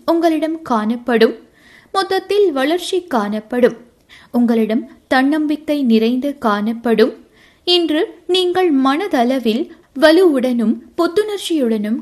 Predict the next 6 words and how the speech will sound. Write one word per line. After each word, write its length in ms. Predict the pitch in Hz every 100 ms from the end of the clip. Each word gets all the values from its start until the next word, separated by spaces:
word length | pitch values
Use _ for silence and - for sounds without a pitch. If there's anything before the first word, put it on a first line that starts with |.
| -
காணப்படுவீர்கள். 920 | 254 214 208 226 220 226 226 226 220 - - _ _ _ _ - 247
இன்று 300 | 226 226 262 359 -
பணியில் 500 | 233 233 226 247 247 - 226
வெற்றி 260 | 226 262 262 214
காண்பீர்கள். 640 | 208 208 214 214 247 359 - - _ _ 349
உங்களின் 400 | 349 359 349 339